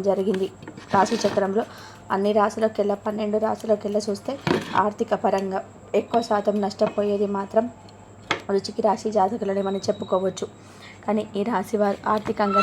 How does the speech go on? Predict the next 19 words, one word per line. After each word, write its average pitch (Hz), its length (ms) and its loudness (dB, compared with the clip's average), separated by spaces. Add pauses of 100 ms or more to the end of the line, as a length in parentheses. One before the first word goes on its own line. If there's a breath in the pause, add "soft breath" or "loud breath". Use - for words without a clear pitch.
నష్టపోయినట్టుగా 202 840 0 (560 loud breath)
ఏ - 20 2 (100)
రాశి 202 340 2
వారు 202 240 0
నష్టపోలేదు. 190 580 -2 (520 loud breath)
ఇంకా 208 240 0
ఆ 196 100 -2
నష్టం 196 380 0
నుంచి 202 200 -6 (120)
కోలుకోలేకపోతున్నారని 202 1300 0
కూడా 202 240 6
గమనించవచ్చు. 196 720 0 (560 loud breath)
దీనికి 208 400 2
కారణం 208 400 2
కుల 214 160 6 (100)
దైవాన్ని 202 460 4 (100)
మర్చిపోవడం. 190 640 0 (400 loud breath)
కుల 214 160 2 (140)
దైవాన్ని 202 400 4